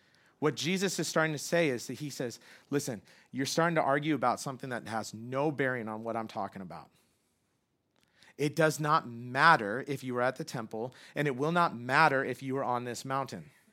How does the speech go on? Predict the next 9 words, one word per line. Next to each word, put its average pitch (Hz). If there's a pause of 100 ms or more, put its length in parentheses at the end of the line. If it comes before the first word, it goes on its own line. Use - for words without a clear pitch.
(920)
What 160
will 165
matter 156
is 151
that 147
there's 151
gonna 170
be 156
a 135